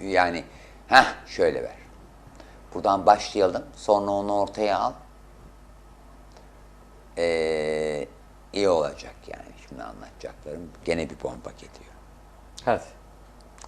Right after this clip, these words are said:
Speaker 1: Ay! Dedikodu yaptırma bana. Gıybet iyi bir şey değil Nurettin Soy.
Speaker 2: Gıybet yapma, haberi söyle. Tam
Speaker 1: Emir
Speaker 2: yerine gelmişken.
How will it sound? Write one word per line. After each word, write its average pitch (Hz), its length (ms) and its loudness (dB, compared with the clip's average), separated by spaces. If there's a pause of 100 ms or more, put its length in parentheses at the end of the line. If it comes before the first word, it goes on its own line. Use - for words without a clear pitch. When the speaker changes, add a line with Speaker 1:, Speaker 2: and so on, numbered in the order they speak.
(1900)
Speaker 1:
Ay! 170 240 12 (1600)
Dedikodu 95 460 -2
yaptırma 76 520 0
bana. 67 180 -4
Gıybet 85 440 -2
iyi 69 140 -8
bir - 60 -18
şey - 300 -10
değil 120 160 -14 (120)
Nurettin - 340 -18
Soy. - 200 -8
Speaker 2:
Gıybet 147 360 2
yapma, 95 380 0
haberi 107 340 4
söyle. 67 300 -2 (4000)
Tam 127 160 12
Speaker 1:
Emir 117 140 6
Speaker 2:
yerine 117 260 6
gelmişken. 107 600 4